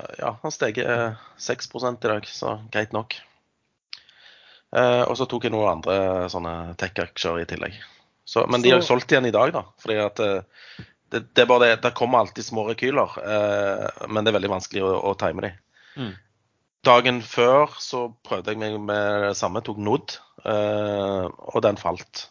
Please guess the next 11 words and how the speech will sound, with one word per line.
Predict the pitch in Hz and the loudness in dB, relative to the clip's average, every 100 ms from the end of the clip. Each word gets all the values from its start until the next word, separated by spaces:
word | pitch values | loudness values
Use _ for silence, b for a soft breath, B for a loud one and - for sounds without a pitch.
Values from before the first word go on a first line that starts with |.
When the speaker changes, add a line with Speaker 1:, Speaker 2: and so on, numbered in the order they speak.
| - | -10
Speaker 1:
Eh, | - 95 90 87 85 87 B B B - | -6 -4 -4 -6 -8 -14 B B B -4
heldigvis | 95 104 98 | 0 0 0
ikke | 104 98 | -2 0
mer | 95 | 0
enn | 90 | 0
sånn | 90 85 87 - | -4 -4 -12 -10
to-tre | 85 - 90 | -10 -6 -6
prosent | 90 85 98 107 | -4 -4 -6 -6
da, | 78 | -6
men | 73 80 80 | -4 -6 -8
allikevel. | - 90 98 87 | -8 -4 -2 -2